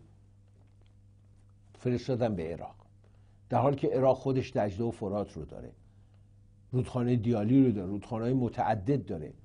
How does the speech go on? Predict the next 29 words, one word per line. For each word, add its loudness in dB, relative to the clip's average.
نیازی 2
به 4
آب 6
نداره. 0
بین 4
النهرین 2
یکی 0
از 2
حاصل -2
خیزترین -4
مناطقه، -6
اما 2
اینا 4
برای 4
ارتباط 0
برقرار 2
کردن، -2
سوء 0
استفاده -2
و 4
منطقه 4
استقرار 0
پیدا -4
کردن -2
این 0
کارو 0
کردن. -4
اهواز، 6
اون، 2